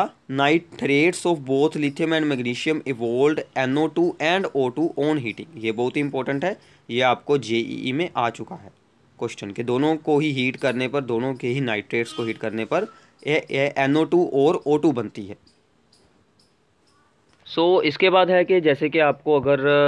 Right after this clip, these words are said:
ऑक्सीडेशन स्टेट फाइंड करनी हो केओ टू में के की,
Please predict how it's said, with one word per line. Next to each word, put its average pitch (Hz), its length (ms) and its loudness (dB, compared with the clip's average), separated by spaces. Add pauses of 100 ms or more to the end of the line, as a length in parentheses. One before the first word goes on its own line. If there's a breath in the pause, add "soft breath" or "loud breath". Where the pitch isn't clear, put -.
(280)
ऑक्सीडेशन 143 480 -2
स्टेट 110 300 -4
फाइंड 120 280 -4
करनी 110 280 -4
हो 127 120 -2 (160)
केओ 127 320 2
टू 131 240 -4
में 127 180 -6 (720)
के 127 220 2
की, 139 240 -8